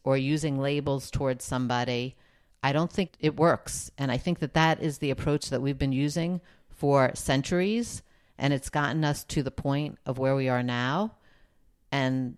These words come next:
that's why I am pretty much hell-bent on doing this differently for myself. I'm not talking from a place of making other people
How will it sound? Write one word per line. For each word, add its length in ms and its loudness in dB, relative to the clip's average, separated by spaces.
that's 240 -2
why 200 4
I 240 0
am 420 -2
pretty 200 -2
much 200 0
hell-bent 680 0
on 460 0
doing 280 4
this 120 0
differently 380 -2
for 160 -4
myself. 800 -2
I'm 120 0
not 180 0
talking 320 0
from 160 -2
a 60 -4
place 440 -2
of 600 0
making 420 -2
other 240 2
people 680 -2